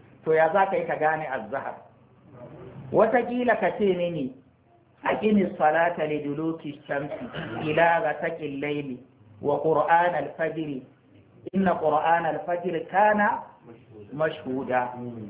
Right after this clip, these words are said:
Tabbas ko shakka babu, wannan aya ta ba mu lokutan sallah duka.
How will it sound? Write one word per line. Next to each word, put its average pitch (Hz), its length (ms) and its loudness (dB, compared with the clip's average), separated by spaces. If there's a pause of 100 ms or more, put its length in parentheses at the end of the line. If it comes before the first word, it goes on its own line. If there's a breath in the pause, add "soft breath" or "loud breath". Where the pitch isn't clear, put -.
Tabbas 233 480 6
ko 190 160 0
shakka 196 400 0
babu, 160 360 0
wannan 208 520 2
aya 185 500 2
ta 180 260 2
ba 180 240 4
mu 175 160 -2
lokutan 160 680 -4
sallah 151 420 -2
duka. - 380 -8